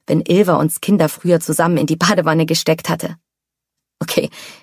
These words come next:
das war eine ganze Weile her, aber seit einiger Zeit, da überkam mich dieses merkwürdige Gefühl, wann immer ich ihn traf.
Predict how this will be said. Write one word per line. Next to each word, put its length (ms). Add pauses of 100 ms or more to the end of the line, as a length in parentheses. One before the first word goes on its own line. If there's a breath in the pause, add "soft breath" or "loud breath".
das 180
war 60
eine 180
ganze 380
Weile 200
her, 300 (640 loud breath)
aber 320
seit 300
einiger 420
Zeit, 440 (580 soft breath)
da 100
überkam 560
mich 160
dieses 380
merkwürdige 600
Gefühl, 500
wann 120
immer 220
ich 160
ihn 80
traf. 460